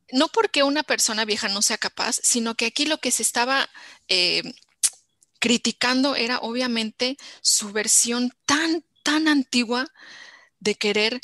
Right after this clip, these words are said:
seguir ejerciendo su profesión. No se estaba realmente, eh, pues, no estaba realmente escuchando lo que las personas le decían. Le estaban diciendo, "Oiga, señor, lo que usted dijo fue sexista, no está bien".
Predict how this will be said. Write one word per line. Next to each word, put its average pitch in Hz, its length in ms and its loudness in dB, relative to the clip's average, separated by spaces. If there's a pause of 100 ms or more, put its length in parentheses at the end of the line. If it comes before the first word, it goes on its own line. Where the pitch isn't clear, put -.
seguir 208 500 0
ejerciendo 190 1080 -2
su - 260 -2
profesión. - 600 -2 (420)
No 233 220 0
se 359 120 4
estaba 247 380 2
realmente, 226 840 -2 (100)
eh, 165 420 0 (1600)
pues, 196 840 4
no 240 140 4
estaba 302 300 4
realmente 277 500 2
escuchando 214 720 -2
lo 220 140 -6
que 196 120 -6
las 170 160 -2
personas 190 500 -2
le 180 100 -6
decían. 180 500 -2 (420)
Le 208 100 -2
estaban 240 340 2
diciendo, 226 400 0
"Oiga, 233 260 0
señor, 226 240 -2
lo 220 100 -2
que 214 60 -8
usted 240 180 0
dijo 226 200 -6
fue - 160 -6
sexista, 220 520 -2
no 208 80 -4
está 220 240 -2
bien". 214 180 -4